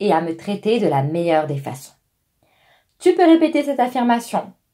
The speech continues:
tout au long de ta journée et pour cela, tu peux la noter sur un post-it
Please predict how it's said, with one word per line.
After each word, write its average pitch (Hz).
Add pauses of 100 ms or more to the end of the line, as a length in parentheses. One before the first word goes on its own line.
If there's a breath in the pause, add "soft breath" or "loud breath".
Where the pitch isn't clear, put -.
tout 427
au 330
long 294
de 277
ta 247
journée 208 (260)
et 330
pour 285
cela, 214
tu -
peux 254
la 190
noter 185
sur 196
un 156
post-it 226